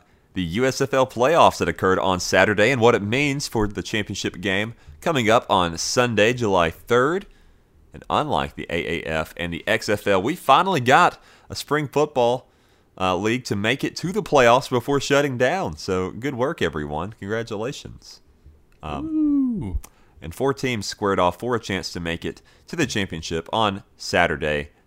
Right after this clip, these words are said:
Speaker 1: That was the Philadelphia Stars, who stunned the New Jersey Generals, nineteen to fourteen. The Generals, um, hadn't had their, they, you know, that was their first loss since week one.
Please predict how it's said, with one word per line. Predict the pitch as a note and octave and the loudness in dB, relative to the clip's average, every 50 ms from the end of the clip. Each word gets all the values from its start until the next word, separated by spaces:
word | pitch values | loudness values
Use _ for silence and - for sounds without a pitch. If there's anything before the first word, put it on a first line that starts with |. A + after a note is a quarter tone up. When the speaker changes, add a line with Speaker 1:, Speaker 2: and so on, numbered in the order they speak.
| _ | _
Speaker 1:
That | - - E2+ | -12 -10 -8
was | E2 D#2 D2+ - | -8 -8 -8 -8
the | - D#2+ | -10 -10
Philadelphia | D#2 - A2 A2+ A2+ G#2 G#2 G2 - F#2+ F2 D#2+ | -6 -2 -2 0 2 2 2 2 0 -2 -6 -6
Stars, | - - - F#2+ F2+ F2 E2+ D#2+ D#2+ - - | -6 -4 -2 0 2 2 2 0 -2 -6 -8
who | - E2+ | -10 -10
stunned | - - - - G#2 B2 D3+ D3+ G#2+ D2+ C2+ - _ _ _ _ _ _ _ | -10 -6 0 2 2 2 2 2 -2 -4 -6 -12 _ _ _ _ _ _ _
the | - D#2+ | -12 -8
New | D#2+ D#2+ | -8 -6
Jersey | D2 - D#2+ D#2 D#2 - D#2 | -6 -4 -6 -6 -6 -6 -10
Generals, | C#2 - E2+ F2 G#2 C3 B2 G2 F#2+ G#2 - - | -10 -6 -4 -4 -4 -2 -2 -2 -4 -4 -8 -8
nineteen | E2+ F2 E2 - - F#2+ E2 | -6 -6 -6 -6 -8 -10 -8
to | D2+ - | -8 -8
fourteen. | - F#2 G2+ A2+ - - - D2+ D2+ | -8 -6 -8 -8 -8 -8 -10 -8 -8
The | C#2+ C#2+ | -10 -10
Generals, | C2+ - F#2+ A2 C#3 C3 F#2 E2+ - - - - - _ _ _ _ _ _ _ _ _ _ _ - | -8 -6 -6 -6 -4 -4 -6 -6 -8 -14 -18 -20 -20 _ _ _ _ _ _ _ _ _ _ _ -10
um, | D#2+ D#2+ D2+ C#2+ C#2+ C2 - _ _ _ _ _ _ _ _ _ _ _ _ _ _ _ _ _ _ _ - - _ _ _ _ _ - | -8 -8 -6 -8 -8 -12 -16 _ _ _ _ _ _ _ _ _ _ _ _ _ _ _ _ _ _ _ -20 -20 _ _ _ _ _ -12
hadn't | - - F2+ - F2+ | -8 -6 -6 -4 -4
had | F#2 F2+ | -6 -4
their, | E2+ F2+ E2+ - - | -4 -6 -6 -8 -8
they, | F2 F2+ F2 F2 | -6 -4 -4 -2
you | |
know, | E2+ E2 | -2 0
that | E2+ F#2 | -2 -2
was | F#2+ - | -2 -4
their | G2 F2 | -6 -6
first | - - F#2 F2 - - | -4 -2 -4 -2 -2 -2
loss | F2 F2 F2+ - | -2 -2 -2 -2
since | - E2 - - | -6 -12 -10 -10
week | F#2 F#2+ - - | -10 -10 -10 -10
one. | D#2 C#2 D2 F2 B2 C#3 - - | -10 -8 -6 -6 -6 -6 -8 -12